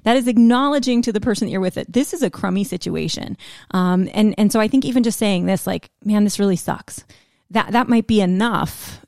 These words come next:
to get the other person to say, "Okay, they, they get that this sucks." Like, it's okay to acknowledge that. Um,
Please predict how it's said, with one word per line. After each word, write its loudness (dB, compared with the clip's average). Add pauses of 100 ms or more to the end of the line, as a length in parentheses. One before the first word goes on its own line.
to 0
get 0
the 2
other 2
person -4
to -2
say, -2
"Okay, 0
they, -2
they 0
get -2
that -4
this 0
sucks." -6
Like, -2
it's 0
okay 0
to 0
acknowledge -2
that. -12 (360)
Um, 4